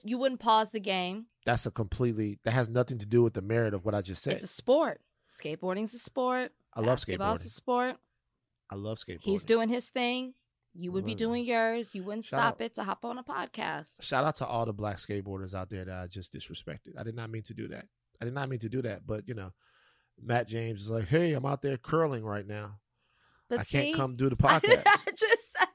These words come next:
Speaker 1: that's
Speaker 2: I'm
Speaker 1: not
Speaker 2: playing
Speaker 1: what he
Speaker 2: squash.
Speaker 1: said. That's not what he said.
Speaker 2: I like Matt. I actually like Matt.
Speaker 1: You're gonna scare him away. I know you do. I know you
Speaker 2: I
Speaker 1: do.
Speaker 2: actually like Matt a lot.
Speaker 1: We'll
Speaker 2: I
Speaker 1: get
Speaker 2: think
Speaker 1: him
Speaker 2: Matt
Speaker 1: on.
Speaker 2: is real cool.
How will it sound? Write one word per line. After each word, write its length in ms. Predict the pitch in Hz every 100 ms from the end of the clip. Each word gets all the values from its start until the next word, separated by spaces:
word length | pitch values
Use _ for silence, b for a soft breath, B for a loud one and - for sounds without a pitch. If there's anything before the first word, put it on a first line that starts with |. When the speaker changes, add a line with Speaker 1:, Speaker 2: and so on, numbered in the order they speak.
| -
Speaker 1:
that's 160 | 381 -
Speaker 2:
I'm 80 | -
Speaker 1:
not 80 | 349
Speaker 2:
playing 220 | 156 156
Speaker 1:
what 40 | 127
he 40 |
Speaker 2:
squash. 500 | - 156 175 143 - -
Speaker 1:
said. 80 | -
That's 140 | - 330 320
not 100 | -
what 120 | 415
he 60 |
said. 280 | - - 466 - _ _ _ -
Speaker 2:
I 40 | 107
like 200 | 110 101
Matt. 200 | 87 - 160
I 100 | 247
actually 220 | - 208
like 240 | 180 180
Matt. 160 | 131 95
Speaker 1:
You're 60 |
gonna 120 | 311 349
scare 320 | - 311 320
him 80 | 320
away. 180 | 320 254
I 100 | 285
know 180 | 339 349
you 200 | 339 277
do. 300 | 240 185 165
I 120 | -
know 160 | 233 269
you 120 | 277
Speaker 2:
I 20 | 269
Speaker 1:
do. 60 |
Speaker 2:
actually 260 | 285 202 185
like 240 | 165 165
Matt 200 | 151 135
a 40 | 120
lot. 180 | 117
Speaker 1:
We'll 80 | 262
Speaker 2:
I 40 | -
Speaker 1:
get 60 | 262
Speaker 2:
think 80 |
Speaker 1:
him 100 | 247
Speaker 2:
Matt 160 | 185 160
Speaker 1:
on. 40 |
Speaker 2:
is 100 | 139
real 260 | 110 147 170
cool. 480 | - 143 139 139